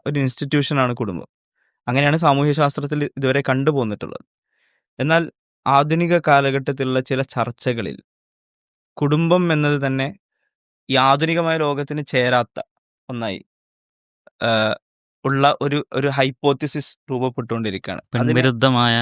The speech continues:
Speaker 1: അതെ, അതൊരു പ്ര-,
Speaker 2: പെൺവിരുദ്ധതയുടെ പ്രതീകമായ ഒന്നാണ്
Speaker 1: അതെ.
Speaker 2: കുടുംബം.
Speaker 1: ആ, കുടുംബം എന്നത് തന്നെ പെണ്ണിനെ അടിച്ചമർത്താനുള്ള ഒരു സാമൂഹ്യ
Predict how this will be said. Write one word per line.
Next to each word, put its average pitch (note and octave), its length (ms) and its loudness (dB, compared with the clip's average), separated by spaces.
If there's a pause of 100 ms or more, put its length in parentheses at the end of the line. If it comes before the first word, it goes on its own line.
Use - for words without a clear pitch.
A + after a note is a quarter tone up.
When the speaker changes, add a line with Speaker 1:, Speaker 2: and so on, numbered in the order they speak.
(160)
Speaker 1:
അതെ, G#2 200 -4 (200)
അതൊരു B2+ 160 2
പ്ര-, C#3 40 4
Speaker 2:
പെൺവിരുദ്ധതയുടെ C3 520 2
പ്രതീകമായ A#2 760 0
ഒന്നാണ് A2 400 -4 (160)
Speaker 1:
അതെ. G2+ 180 -8 (640)
Speaker 2:
കുടുംബം. G#2+ 340 -10 (240)
Speaker 1:
ആ, B2+ 60 0 (460)
കുടുംബം E3+ 480 4
എന്നത് F3+ 240 6
തന്നെ E3+ 180 4
പെണ്ണിനെ D3 340 2
അടിച്ചമർത്താനുള്ള D#3+ 800 4
ഒരു D#3 100 2
സാമൂഹ്യ D3 440 -4